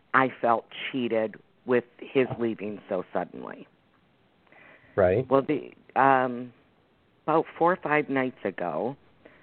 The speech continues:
Speaker 1: I had a dream that he had moved out suddenly and wouldn't even talk to me. But I thought, "Mm, I'll try calling his phone one more time." And I called,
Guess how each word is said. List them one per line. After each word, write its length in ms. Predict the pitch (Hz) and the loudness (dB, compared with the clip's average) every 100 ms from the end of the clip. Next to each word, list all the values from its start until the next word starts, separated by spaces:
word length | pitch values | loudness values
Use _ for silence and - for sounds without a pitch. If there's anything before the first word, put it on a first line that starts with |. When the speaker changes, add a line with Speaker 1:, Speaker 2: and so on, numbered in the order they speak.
| _ _ _ - | _ _ _ -2
Speaker 1:
I 160 | 120 | 0
had 220 | 123 143 143 | 2 2 2
a 60 | |
dream 600 | 139 110 117 120 123 127 - | -2 -4 -2 -2 -2 -4 -4
that 420 | 107 107 104 - - - _ _ _ _ _ _ | -2 0 0 -4 -14 -20 _ _ _ _ _ _
he 200 | 127 151 | 0 2
had 140 | 131 | 2
moved 380 | 120 123 143 - | 2 0 0 2
out 220 | 113 113 - - | 2 2 -2 -4
suddenly 680 | 101 - 90 92 92 156 _ _ _ _ _ _ _ _ _ _ - | -4 -4 -10 -10 -8 -10 _ _ _ _ _ _ _ _ _ _ -4
and 380 | 135 135 131 120 | 0 2 0 0
wouldn't 240 | 131 135 | 0 0
even 240 | 127 131 131 | -2 -4 -2
talk 360 | 117 110 - - | 0 0 0 -10
to 40 | 107 | -12
me. 340 | 82 52 - _ - | -12 -14 -20 _ -2
But 120 | 123 | 0
I 100 | 123 | 0
thought, 260 | - 127 - - | 0 -2 -4 -6
"Mm, 260 | 185 170 - _ _ _ - | -4 -4 -8 _ _ _ 0
I'll 140 | 135 | 2
try 240 | - 131 131 | 2 -2 -2
calling 400 | - 123 120 117 | 0 0 0 -2
his 100 | 117 - | -6 -2
phone 260 | 107 104 | -2 -2
one 180 | 104 98 | -4 -6
more 180 | 95 95 | -6 -8
time." 480 | - 131 98 50 - _ _ _ _ _ _ _ _ _ _ _ - | -6 -4 -6 -8 -20 _ _ _ _ _ _ _ _ _ _ _ 0
And 180 | 123 | 4
I 140 | 127 139 | 4 2
called, 640 | 156 131 113 113 123 123 | 0 2 4 4 2 0